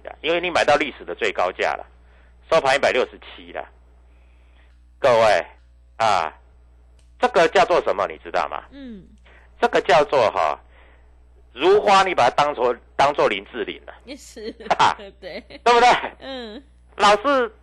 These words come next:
Speaker 1: 长荣好公司啊，对啊，好公司啊，好公司配七十块给你啊，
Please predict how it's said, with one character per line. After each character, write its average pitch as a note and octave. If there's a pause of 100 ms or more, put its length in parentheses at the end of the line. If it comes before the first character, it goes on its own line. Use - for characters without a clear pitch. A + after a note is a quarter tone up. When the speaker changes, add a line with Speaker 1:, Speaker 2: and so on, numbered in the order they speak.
(160)
Speaker 1:
长 B3+
荣 C4+
好 G3+
公 A3+
司 G#3+
啊， F#3+ (200)
对 C3+
啊， A#2
好 G2
公 A#2+
司 A#2
啊， A2 (760)
好 B2+
公 F3+
司 E3+
配 F3
七 D#3+
十 -
块 D3
给 A2
你 F#2
啊， E2